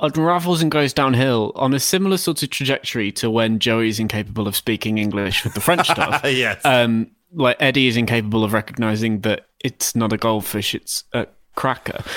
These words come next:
Speaker 1: Do you know what? A goldfish is shit pets.
Speaker 2: Uh, j-, don't get me started on a goldfish, mate. I've got absolutely no time for 'em.
Speaker 1: My sister bought me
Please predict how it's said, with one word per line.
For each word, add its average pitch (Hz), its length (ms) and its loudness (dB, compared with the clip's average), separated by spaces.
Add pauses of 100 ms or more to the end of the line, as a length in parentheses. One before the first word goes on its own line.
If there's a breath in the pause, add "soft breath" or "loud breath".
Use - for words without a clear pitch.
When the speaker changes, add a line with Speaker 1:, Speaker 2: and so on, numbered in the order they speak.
(220 loud breath)
Speaker 1:
Do - 80 -2
you 143 40 2
know 143 140 4
what? 113 160 2
A 107 40 -2
goldfish 110 480 0
is - 60 -4
shit - 280 -4
pets. - 460 -6 (560 loud breath)
Speaker 2:
Uh, 113 260 2
j-, 98 260 -6
don't 110 280 -2
get 90 140 -2
me 87 60 -2
started 78 340 -2
on 73 80 -6
a 76 60 -8
goldfish, 73 480 -8
mate. 76 120 -6
I've 90 120 -6
got 98 120 -4
absolutely 80 400 -6
no 80 120 -6
time 78 260 -6
for 80 140 -8
'em. 69 180 -10 (160)
Speaker 1:
My 170 680 2
sister - 720 0
bought 110 280 0
me 104 320 -4